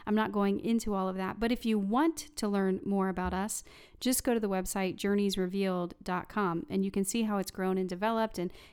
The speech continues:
and meet the, the men and women who are, are working with us and for us and meet our other writers and all of that good stuff. But I am bringing it up today because of this question that we, we answer and we are asked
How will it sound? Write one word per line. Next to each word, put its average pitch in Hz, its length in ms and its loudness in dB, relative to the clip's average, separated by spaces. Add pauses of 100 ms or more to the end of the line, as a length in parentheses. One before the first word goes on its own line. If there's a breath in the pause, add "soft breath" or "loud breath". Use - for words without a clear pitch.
and 190 200 2
meet 226 220 2
the, 202 280 0
the 190 100 -4
men 208 200 2
and 208 80 0
women 208 240 2
who 196 120 2
are, 180 220 -2
are 190 120 -2
working 214 340 0
with 214 180 0
us 208 240 -2
and 190 100 -4
for 220 200 0
us 214 240 0
and 185 120 0
meet 233 160 0
our 220 140 0
other 202 240 -2
writers 190 540 -2
and 185 100 -2
all 190 160 -2
of 190 80 -4
that 185 320 -6
good - 180 -10
stuff. - 280 -4 (640 loud breath)
But 240 120 2
I 247 160 0
am 294 240 4
bringing 277 300 4
it 208 80 -2
up 202 140 -4
today 208 520 2 (560)
because 247 260 0
of 202 100 -2
this 190 160 0
question 233 520 0
that 202 140 0
we, 202 400 2
we 202 300 0
answer 254 300 2
and 196 100 4
we 202 140 4
are 190 80 2
asked 240 460 0